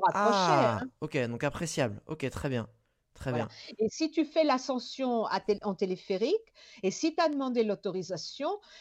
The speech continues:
Speaker 1: tu as à peu près quarante-cinq minutes de marche à faire pour les, euh, arriver, euh, tout en haut.
Speaker 2: Au pic du pic, ok, pas, eh, ça c'est pas
Speaker 1: C'est
Speaker 2: mal
Speaker 1: pas
Speaker 2: pour un
Speaker 1: mal,
Speaker 2: premier
Speaker 1: ça,
Speaker 2: truc,
Speaker 1: hein.
Speaker 2: ok. Ensuite, qu'est-ce qu'on fait ? Où est-ce que tu nous emmènes ?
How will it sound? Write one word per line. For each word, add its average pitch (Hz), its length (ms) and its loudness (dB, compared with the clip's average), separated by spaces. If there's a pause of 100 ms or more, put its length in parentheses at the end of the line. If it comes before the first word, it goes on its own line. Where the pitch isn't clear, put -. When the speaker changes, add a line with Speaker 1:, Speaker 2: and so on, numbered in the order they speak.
(160)
Speaker 1:
tu 240 320 4
as 262 160 6
à 277 60 4
peu 254 140 0
près 247 240 -4
quarante-cinq 254 600 -2
minutes 254 400 -4
de 202 100 0
marche 214 400 -2
à 220 80 -2
faire 277 340 -2 (680)
pour 359 380 2
les, 277 440 0
euh, 214 420 0
arriver, 208 500 -2
euh, 240 200 0
tout 262 240 -12
en 330 140 2
haut. 277 300 -2
Speaker 2:
Au - 80 -10
pic 123 220 -10
du 123 80 -16
pic, - 320 -12
ok, 127 260 -8 (180)
pas, 190 220 -8
eh, 123 300 -2 (260)
ça - 220 -4
c'est - 160 -6
pas 240 140 -2
Speaker 1:
C'est 220 40 2
Speaker 2:
mal 165 160 4
Speaker 1:
pas - 60 -2
Speaker 2:
pour - 100 0
un - 100 4
Speaker 1:
mal, 403 60 -4
Speaker 2:
premier 131 220 0
Speaker 1:
ça, 117 80 -2
Speaker 2:
truc, 117 160 0
Speaker 1:
hein. 226 120 -4
Speaker 2:
ok. 123 220 0 (200)
Ensuite, 190 480 0 (320)
qu'est-ce - 180 -2
qu'on 170 140 -2
fait ? 170 160 6
Où 170 80 6
est-ce 185 100 0
que - 80 2
tu 165 180 -2
nous 156 200 0
emmènes ? 143 280 0